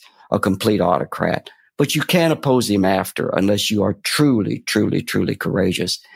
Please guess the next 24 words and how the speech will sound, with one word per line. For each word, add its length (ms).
And 100
so 120
I 80
guess 260
my 120
lesson 400
there 360
was 280
that 260
it's 240
sort 180
of 120
a 40
moral 380
responsibility 960
to 160
be 160
wise, 760
to 120
know 460
that 400
you 480
have 320
to 120